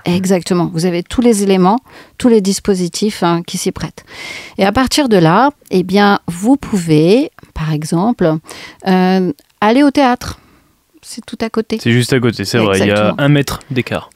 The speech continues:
Speaker 1: <laughs>
Speaker 2: Profitez évidemment des visites du Palais Ducal, hein, qui sont proposées samedi, dimanche. Ensuite, aller au théâtre. Euh, ensuite, vous pouvez gagner le quartier Est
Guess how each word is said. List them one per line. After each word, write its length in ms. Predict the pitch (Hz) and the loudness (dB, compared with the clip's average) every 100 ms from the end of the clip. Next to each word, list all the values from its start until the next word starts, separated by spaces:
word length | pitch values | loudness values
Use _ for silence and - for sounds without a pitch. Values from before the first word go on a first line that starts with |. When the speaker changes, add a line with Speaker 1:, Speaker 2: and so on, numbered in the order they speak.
| 156 | -4
Speaker 1:
<laughs> 40 | 131 | 0
Speaker 2:
Profitez 600 | 156 190 156 139 214 208 | 0 0 -2 -2 2 4
évidemment 380 | 170 170 170 175 | 2 0 2 0
des 100 | 151 | 0
visites 320 | 151 160 160 | -2 -2 -4
du 100 | 165 | -8
Palais 280 | - 135 143 | -8 -6 -6
Ducal, 360 | 160 - 226 | -6 -4 -2
hein, 140 | 202 196 | 0 -2
qui 140 | - | -4
sont 160 | - 160 | -4 -4
proposées 480 | - 160 175 170 165 | -2 -4 -4 -2 -2
samedi, 360 | 170 156 156 | 0 0 -2
dimanche. 560 | 170 180 208 233 247 - | -2 0 2 4 2 0
Ensuite, 540 | 185 180 - 180 - - - | -2 -2 -4 -8 -12 -10 -4
aller 200 | 160 165 | 0 0
au 80 | |
théâtre. 520 | 156 202 220 - - - - - - - - - | 0 0 0 -2 -10 -14 -20 -18 -18 -18 -14 -2
Euh, 320 | 196 190 160 - - | 0 2 0 -4 0
ensuite, 480 | 269 - 262 - - | 0 2 -2 -4 -6
vous 160 | 214 | -4
pouvez 300 | 220 214 220 | -4 0 0
gagner 500 | 208 196 196 226 277 - | 2 4 4 4 4 2
le 100 | 190 | 0
quartier 420 | 190 202 - 214 - | 0 -4 -2 -2 0
Est 340 | 185 - - | -4 -4 -6